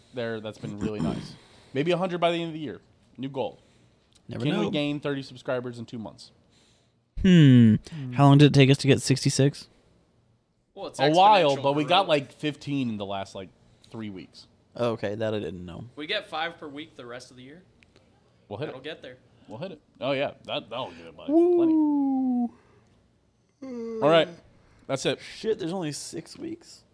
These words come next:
Speaker 2: left?
Speaker 1: Nope. Bad math. Nine weeks left.
Speaker 2: Well, you said how many do we have to gain? Thirty?
Speaker 1: Well, you said five a week, but we really don't have to do five.
Speaker 4: I was saying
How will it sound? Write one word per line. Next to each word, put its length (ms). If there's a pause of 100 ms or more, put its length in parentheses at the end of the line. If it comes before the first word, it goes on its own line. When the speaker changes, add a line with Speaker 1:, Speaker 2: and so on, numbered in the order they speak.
Speaker 2:
left? 320 (300)
Speaker 1:
Nope. 240 (220)
Bad 180
math. 260 (1160)
Nine 260
weeks 220
left. 260
Speaker 2:
Well, 120
you 60
said 140
how 160
many 120
do 60
we 60
have 160
to 60
gain? 240
Thirty? 400 (640)
Speaker 1:
Well, 140
you 40
said 160
five 300
a 60
week, 180
but 140
we 60
really 240
don't 100
have 140
to 60
do 120
five. 240
Speaker 4:
I 80
was 100
saying 220